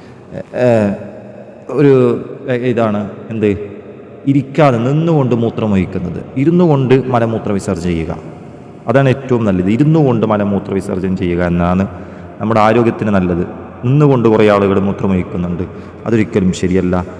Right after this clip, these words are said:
ഇരുന്നു കൊണ്ടാണ്, ആ, മൂത്രമൊഴിക്കേണ്ടത്. അപ്പോൾ ആ-, ആറാമത്തെ വിഷ-, ഏ, വിഷയം വിസർജന സ്ഥലത്ത്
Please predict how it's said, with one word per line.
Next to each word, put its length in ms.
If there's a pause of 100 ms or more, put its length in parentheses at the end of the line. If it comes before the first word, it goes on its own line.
(180)
ഇരുന്നു 260
കൊണ്ടാണ്, 540
ആ, 960
മൂത്രമൊഴിക്കേണ്ടത്. 1080 (420)
അപ്പോൾ 240
ആ-, 180
ആറാമത്തെ 520
വിഷ-, 340
ഏ, 140
വിഷയം 360 (1200)
വിസർജന 480
സ്ഥലത്ത് 480